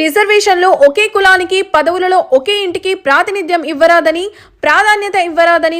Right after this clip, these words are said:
వారు కోరారు. ఈ కార్యక్రమంలో డాక్టర్ పిడమర్తి రవి మాట్లాడుతూ, పెద్దపల్లి పార్లమెంట్ స్థానాన్ని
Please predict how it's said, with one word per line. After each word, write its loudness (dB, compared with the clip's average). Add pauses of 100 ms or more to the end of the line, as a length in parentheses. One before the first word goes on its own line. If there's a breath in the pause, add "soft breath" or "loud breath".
వారు -2
కోరారు. 0 (1700)
ఈ 2 (160)
కార్యక్రమంలో 2 (180)
డాక్టర్ -2 (100)
పిడమర్తి 0 (100)
రవి 0 (100)
మాట్లాడుతూ, -2 (480 loud breath)
పెద్దపల్లి 0 (140)
పార్లమెంట్ 0
స్థానాన్ని 0